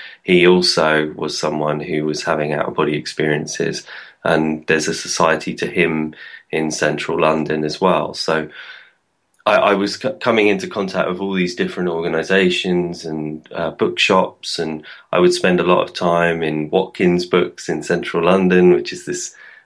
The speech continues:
uh, I think it's the largest book of its type in,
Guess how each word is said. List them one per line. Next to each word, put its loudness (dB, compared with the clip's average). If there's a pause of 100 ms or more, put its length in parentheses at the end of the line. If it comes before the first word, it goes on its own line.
uh, 4
I -6
think -2
it's -6 (120)
the 2
largest -2
book 0
of -4
its -6
type 0
in, -4